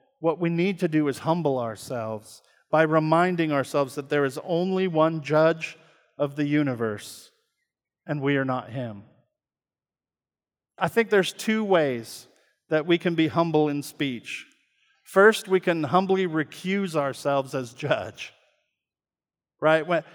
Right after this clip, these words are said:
when someone comes to us and they want to gossip, right, we don't have to do that. W-, we can stop and remember that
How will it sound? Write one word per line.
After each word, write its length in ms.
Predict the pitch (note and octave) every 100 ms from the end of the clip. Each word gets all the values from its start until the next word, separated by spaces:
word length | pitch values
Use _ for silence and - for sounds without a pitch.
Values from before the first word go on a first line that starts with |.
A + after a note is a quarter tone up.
| -
when 120 | F3+ E3+
someone 340 | A3 A#3+ G#3+
comes 340 | G3 G#3+ G#3+ -
to 120 | F3+
us 180 | D#3 D#3+
and 100 | D#3
they 120 | F3+
want 240 | F3+ F3
to 60 | D#3
gossip, 600 | D#3 F3 C3 - A#2 F#2+ - -
right, 220 | D3 D3
we 120 | E3
don't 200 | G3 A#3+
have 360 | - F#3+ G#3+ -
to 100 | G#3+
do 220 | G3+ E4+
that. 340 | G#3+ C3 G#2 - _ _ _ _ _ _
W-, 200 | E3 F3+ - A2
we 160 | F#3 B3+
can 220 | G#3 F#3
stop 420 | - A3 G#3 G#3
and 160 | G3+ F#3
remember 720 | F#3 G3 G#3 E3 C3+ A2+ - _ _ _ _ _ _
that 120 | E3+